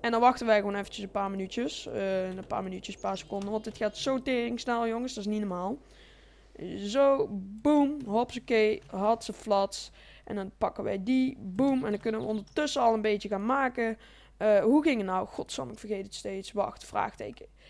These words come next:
Ja, oké, nice. Eh, we hebben dit nodig. We hebben wood nodig, waar ik dadelijk nog meer van nodig heb, zo te zien. Eh, we hebben dit nog no-, wacht, we kunnen, volgens mij kunnen we dat al twee maken. Twee, drie. En dan, eh, nog wat wooden gears.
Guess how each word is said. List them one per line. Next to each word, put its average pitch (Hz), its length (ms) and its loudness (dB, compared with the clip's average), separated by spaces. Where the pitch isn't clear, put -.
Ja, - 220 -2
oké, 226 200 2
nice. 190 480 -4
Eh, 220 260 6
we 202 80 2
hebben 208 220 2
dit 349 180 0
nodig. 269 520 0
We 208 300 -4
hebben 202 520 0
wood 285 340 -2
nodig, 247 360 0
waar 214 160 0
ik 214 100 -6
dadelijk 214 260 -2
nog 208 100 -4
meer 240 240 -2
van 226 100 -6
nodig 220 280 -2
heb, 214 140 -4
zo 208 160 -6
te 208 120 -6
zien. 208 280 -6
Eh, 208 100 0
we 196 380 4
hebben 190 260 0
dit 269 200 -2
nog 254 140 -6
no-, 240 280 -2
wacht, 196 280 -4
we - 60 -18
kunnen, 220 440 -4
volgens 220 220 -6
mij 226 140 0
kunnen 226 220 -4
we 214 60 -2
dat 214 180 -4
al 208 180 -4
twee 208 280 -2
maken. 202 480 -6
Twee, - 320 -16
drie. 269 440 -4
En 196 260 -8
dan, 190 220 -10
eh, 190 340 -4
nog 190 220 -8
wat 196 160 -8
wooden 208 500 -4
gears. 247 520 -4